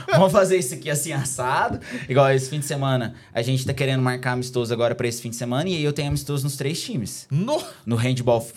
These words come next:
Speaker 1: é, feminino, futsal feminino e masculino. Então, como que você marca três amistosos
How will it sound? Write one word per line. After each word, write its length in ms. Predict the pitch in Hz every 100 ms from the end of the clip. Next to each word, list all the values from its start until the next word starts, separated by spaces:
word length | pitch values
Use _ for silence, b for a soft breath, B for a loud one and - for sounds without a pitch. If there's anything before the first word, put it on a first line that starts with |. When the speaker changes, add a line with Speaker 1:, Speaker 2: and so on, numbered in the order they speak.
| - -
Speaker 1:
é, 360 | 107 110 107 104
feminino, 640 | 123 120 127 180 277 - -
futsal 340 | 139 135 117
feminino 320 | 139 143 147 127
e 20 |
masculino. 540 | 135 - 277 156 98 B B B B
Então, 160 | 147
como 380 | 135 196 262 330
que 80 | -
você 140 | -
marca 520 | 226 131 117 131 185 - _ _ b b b b _ _
três 360 | - 185 294 190
amistosos 920 | 254 - 151 123 127 139 202 -